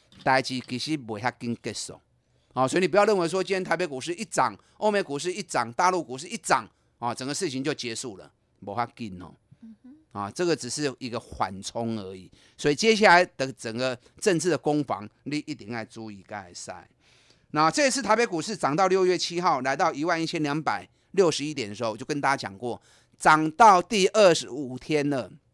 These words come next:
Speaker 1: 去啊，第二十五天啊，不好再追啊，赶快逢高卖股票。我一路卖股票，
Speaker 2: 嗯哼，嗯哼。
Speaker 1: 卖完之后再放空下来，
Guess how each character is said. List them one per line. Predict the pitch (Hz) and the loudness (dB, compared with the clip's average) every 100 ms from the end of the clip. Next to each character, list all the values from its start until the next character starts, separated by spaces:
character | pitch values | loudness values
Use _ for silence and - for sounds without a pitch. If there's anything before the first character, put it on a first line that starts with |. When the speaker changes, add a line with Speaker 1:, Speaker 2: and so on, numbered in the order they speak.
| _ _ _ _ _ _ _ _ - | _ _ _ _ _ _ _ _ -4
Speaker 1:
去 | 247 | 4
啊， | 247 | 6
第 | 240 165 | 6 4
二 | 160 | 4
十 | 151 151 147 | 4 2 4
五 | 143 | 2
天 | 143 190 185 | 6 6 6
啊， | 185 185 | 4 2
不 | - 147 | 0 2
好 | 175 | 4
再 | 185 | 4
追 | - 175 175 | 6 4 8
啊， | 170 175 - _ _ _ _ _ - | 8 6 -4 _ _ _ _ _ 4
赶 | 156 151 143 | 6 6 2
快 | - 226 170 | 6 6 6
逢 | - 151 160 | 4 2 6
高 | 180 170 | 6 6
卖 | 175 131 | 4 0
股 | 107 | -4
票。 | 104 131 110 101 _ _ | -4 -2 -2 -6 _ _
我 | 131 135 | -2 0
一 | 143 | 2
路 | 175 | 4
卖 | 165 139 | 4 0
股 | 107 | -2
票， | 101 117 - _ - | -8 -8 -8 _ -20
Speaker 2:
嗯 | - _ | -20 _
哼， | |
嗯 | 285 220 190 | -20 -20 -20
哼。 | 214 214 | -20 -8
Speaker 1:
卖 | 226 254 | 6 8
完 | 185 180 | 8 8
之 | 214 | 6
后 | 185 | 6
再 | - 220 | 8 8
放 | 180 170 | 8 4
空 | 165 160 | 2 0
下 | 151 117 | 0 0
来， | 104 | -2